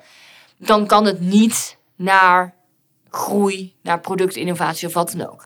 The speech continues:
Dus geef jezelf daar kaders, een budget voor bepaalde vaste kosten, zodat je binnen die kaders zo creatief mogelijk het meeste eruit kan halen.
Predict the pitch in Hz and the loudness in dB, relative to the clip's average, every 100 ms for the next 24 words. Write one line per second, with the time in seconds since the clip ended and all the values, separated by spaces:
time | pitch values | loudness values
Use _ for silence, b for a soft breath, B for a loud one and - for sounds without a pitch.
0 | _ - - 269 269 226 220 226 214 202 | _ -8 0 2 2 -2 2 2 2 0
1 | 185 - - - 269 294 247 147 233 - | 0 -8 0 4 6 6 4 2 -4 -10
2 | - 196 190 196 208 233 214 - - 156 | -12 -8 -2 -2 2 2 2 -4 -16 -6
3 | 208 202 170 156 156 156 151 - - 156 | -4 -4 -4 -4 -4 -6 -10 -10 -10 -8
4 | 165 - - 285 B B B - 269 277 | -8 -4 -4 -4 B B B 0 4 4
5 | 285 277 - 190 180 277 330 349 247 226 | 2 -10 -12 -12 -2 2 2 2 -2 -4
6 | - 160 185 220 - 233 226 226 254 247 | -6 -4 -2 -4 -6 -6 -6 -2 -2 -2
7 | 269 262 196 185 196 208 208 - - - | -6 -4 0 0 0 -6 -8 -12 -14 -6
8 | 226 202 214 240 277 - 202 240 285 285 | -4 0 2 2 2 0 0 2 0 -2
9 | 190 170 - 120 | -8 -8 -8 -8